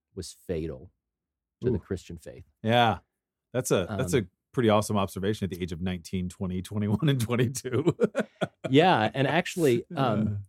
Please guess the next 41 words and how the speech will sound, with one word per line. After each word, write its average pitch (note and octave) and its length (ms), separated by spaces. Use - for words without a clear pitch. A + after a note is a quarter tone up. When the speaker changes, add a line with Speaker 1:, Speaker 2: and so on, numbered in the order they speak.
Speaker 1:
you D#3 80
know, C#3 140
I C#3 40
mean, C#3+ 120
sometimes D3 400
scientists A#2 540
have G2+ 320
a G#2+ 40
kind G2+ 140
of D#2+ 80
stereotype G2 640
about F2+ 320
them, F#2 220
but F#2 160
I, G#2 140
I'll C3 100
say D3 260
this, A#2 380
when A2 140
I, A#2 200
by A#2 120
the A2 100
time C3+ 240
I A#2 80
graduated G#2+ 580
from G2+ 120
Georgia F2+ 240
Tech, F2 360
I B2 40
knew D#3+ 60
I - 20
was E3+ 100
gonna C#3+ 160
work B2 260
for A#2+ 100
a - 20
little G#2 220
while E2+ 200
as F2 100
a F2 60
chemist, - 560